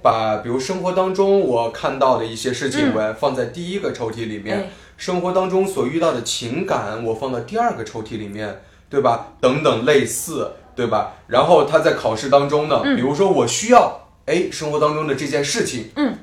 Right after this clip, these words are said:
Speaker 1: 哦，那我能够快速地去打开我的第一个抽屉，
Speaker 2: 哎。
Speaker 1: 然后我来去找到。我需要生活当中的这一个情感，
Speaker 2: 嗯。
Speaker 1: 那我情感借鉴的方法，对吧？我来去马上找到这个情感，运用在我现在的这个事情上边。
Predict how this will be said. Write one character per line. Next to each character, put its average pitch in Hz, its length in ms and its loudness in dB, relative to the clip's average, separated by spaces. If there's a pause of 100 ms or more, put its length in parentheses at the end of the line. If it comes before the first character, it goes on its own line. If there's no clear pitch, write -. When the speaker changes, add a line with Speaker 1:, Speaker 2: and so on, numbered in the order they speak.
(120)
Speaker 1:
哦， 143 360 6
那 131 300 -2
我 110 160 -2
能 110 160 -4
够 127 140 -2
快 127 180 -2
速 117 160 -6
地 104 80 -4
去 113 280 -6 (140)
打 117 140 0
开 185 160 0
我 175 160 4
的 139 80 2
第 147 160 -6
一 139 60 -6
个 143 60 -4
抽 143 180 0
屉， 143 260 -6 (160)
Speaker 2:
哎。 180 120 -6
Speaker 1:
然 117 140 0
后 123 60 0
我 117 100 2
来 110 120 0
去 123 100 -6
找 120 200 -2
到。 110 280 -4 (280)
我 160 180 6
需 190 160 0
要 196 120 10
生 190 140 2
活 196 80 4
当 202 140 6
中 202 100 8
的 196 80 6
这 196 100 6
一 160 120 6
个 170 100 2
情 - 340 0
感， - 300 2
Speaker 2:
嗯。 - 120 -20
Speaker 1:
那 143 160 4
我 107 380 0 (120)
情 127 240 -6
感 127 200 2
借 131 140 -2
鉴 135 180 0
的 104 100 -4
方 107 200 -4
法， - 300 -6
对 127 100 0
吧？ 117 300 -2
我 110 140 -2
来 110 120 -2
去 117 140 -6
马 98 160 -6
上 104 200 -6
找 101 120 -4
到 101 100 -4
这 104 80 -10
个 104 80 -6
情 104 180 -8
感， 104 160 -6
运 117 120 -10
用 107 180 -6
在 117 140 0
我 98 160 -4
现 117 260 -6
在 123 160 -2
的 101 100 -6
这 104 140 -8
个 98 100 -8
事 - 140 -12
情 101 180 -12
上 101 200 -8
边。 113 180 -4